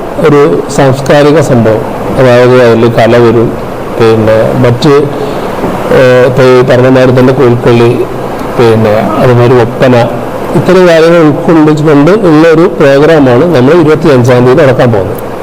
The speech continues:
അതിൽ ഇപ്പം ആ ഒരു കൂട്ടായ്മ രൂപം കൊണ്ട്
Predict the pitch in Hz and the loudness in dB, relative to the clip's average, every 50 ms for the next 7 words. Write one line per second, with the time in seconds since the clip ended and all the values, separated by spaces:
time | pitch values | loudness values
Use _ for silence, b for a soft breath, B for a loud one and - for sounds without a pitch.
0 | - - - - - - - - - - - - - - - - - - - 180 | -12 -12 -10 -10 -10 -10 -10 -10 -10 -10 -8 -10 -10 -8 -8 -8 -6 -4 -2 0
1 | 180 196 196 214 214 220 196 180 160 185 185 196 202 - - - - 170 156 165 | 0 2 2 2 2 2 2 0 0 0 0 2 0 0 0 0 0 0 2 2
2 | 180 196 190 - 180 180 165 190 175 175 180 175 160 131 - - - - - - | 2 0 0 0 0 0 2 2 2 2 2 2 2 0 -2 -4 -8 -12 -14 -14
3 | - - - - - - - - - - - - 143 147 143 151 143 139 131 131 | -14 -14 -14 -14 -14 -14 -12 -12 -10 -6 -2 0 0 2 2 2 2 2 2 2
4 | 123 123 131 156 | 2 2 0 0